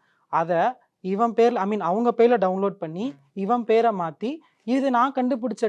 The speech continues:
Speaker 1: டூலு" அப்படின்னு இன்டர்நெட்ல போட்டு நிறைய பேர் வந்து
Speaker 2: செல் பண்றாங்க,
Speaker 1: செல் பண்றாங்க.
Speaker 2: பேசிக்கா. ஒரு ட்ராப் மாதிரி ஸ்டூடெண்ட்ஸ் கிட்ட வந்து ஈஸியா ட்ராப் பண்ணலாம் இல்லையா?
Speaker 1: இது வந்து இப்போ ஒரு புதுசா ஒரு ஸ்கேம் மாதிரி போயிட்டு இருக்கு. இதை வந்து ஒரு, ஒரு செவன் to எயிட் மந்த்ஸ்க்கு முன்னாடி என் பேர்ல எவனோ ஒருத்தன் ஸ்டார்ட் பண்ணி ரன் பண்ணிட்டு இருந்தான்.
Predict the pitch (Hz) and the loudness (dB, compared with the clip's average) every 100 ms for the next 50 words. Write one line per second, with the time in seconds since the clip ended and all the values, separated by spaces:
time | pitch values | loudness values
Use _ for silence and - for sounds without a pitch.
0 | 220 202 190 196 170 190 196 202 247 202 | 0 -2 0 -2 -2 -2 0 0 -2 -2
1 | 233 220 196 185 170 175 269 185 202 208 | -4 -4 -6 -8 -8 -8 -2 0 0 0
2 | 208 208 180 165 202 196 208 247 - 170 | 0 -2 -4 -8 -6 -2 -4 -4 -6 -6
3 | 151 131 269 302 294 196 156 147 147 - | -8 -4 0 0 0 -2 -2 -4 -4 -6
4 | _ _ _ _ 156 156 - 175 214 190 | _ _ _ _ -6 -6 0 2 2 0
5 | 190 190 196 160 147 131 - 226 214 214 | 0 0 -2 -4 -6 -8 -4 0 0 -2
6 | 190 170 165 180 185 170 180 170 156 151 | -4 -2 -2 -4 -8 -4 -2 0 -2 -4
7 | 143 139 135 131 269 285 277 302 330 233 | -6 -12 -12 -6 -2 -2 -2 -4 -2 0
8 | 208 185 226 285 311 233 180 160 - 208 | 0 -2 -8 -6 -2 -2 -2 -8 -8 -6
9 | 233 226 214 220 202 170 160 156 151 143 | -6 -6 -6 -6 -6 -8 -8 -10 -12 -16
10 | 143 _ _ _ _ 170 196 233 226 233 | -20 _ _ _ _ -4 0 2 0 0
11 | 277 247 214 208 196 196 202 214 202 196 | 2 4 2 2 0 -4 -4 -4 -2 -4
12 | - - 226 240 269 240 208 220 226 - | -10 -4 0 0 2 2 2 -4 -6 -8
13 | 202 202 226 185 214 254 254 247 247 214 | -6 -4 0 2 2 4 4 4 2 -2
14 | 208 214 190 185 175 - 180 180 180 202 | -2 -2 -4 -8 -10 -2 -2 -2 -6 -6
15 | 185 175 170 170 147 143 135 131 | -6 -8 -6 -6 -6 -12 -12 -14